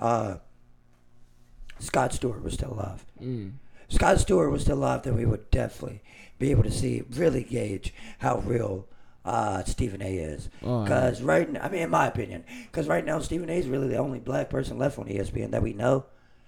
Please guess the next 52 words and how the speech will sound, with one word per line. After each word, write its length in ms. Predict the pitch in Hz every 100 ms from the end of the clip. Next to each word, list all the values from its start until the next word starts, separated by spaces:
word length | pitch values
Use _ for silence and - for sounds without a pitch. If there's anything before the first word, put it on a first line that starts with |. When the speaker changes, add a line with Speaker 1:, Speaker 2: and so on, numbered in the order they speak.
| - -
Speaker 1:
I 60 | 160
mean, 120 | 160
Speaker 2:
Yeah. 80 | 156
Speaker 1:
that's 100 | -
had 200 | 135 127
ten-, 200 | - 147
has 220 | 135 123 -
tenure, 360 | - 151 151
tenure. 400 | 120 120 113 127 - - - - -
You 180 | - 147
know 80 | 151
what 80 | 139
I'm 120 | 143
saying? 240 | 147 151
Speaker 2:
That 120 | 131 139
is 120 | 147
Speaker 1:
So, 100 | -
Speaker 2:
true. 280 | 165 143 113 - -
Speaker 1:
and 140 | 135
Stuart 280 | - 170 139
Scott 240 | - 143
would 60 | 139
have 40 | 120
been 120 | 120
the 60 |
only 200 | 113 123
other 180 | 120 143
person, 340 | 151 117 - 110
but 180 | 107 - - - - -
rest 200 | 117 117
in 60 | 117
peace 180 | 113
his 100 | -
soul, 240 | - 127 117
you 60 |
know 100 | 107 120
what 120 | -
I'm 60 |
saying? 200 | 117 113 - - - - - - - - - - - - - - - -
Speaker 2:
Dang, 240 | 123 165 127
that 140 | 156
is 180 | 196 196
facts. 260 | 196 170 139
Now 140 | 135
you 60 | 135
think, 300 | - 147 -
now 160 | 180
that 140 | 247 226
I 40 |
think 120 | 247
about 220 | 208 139
it. 80 | 110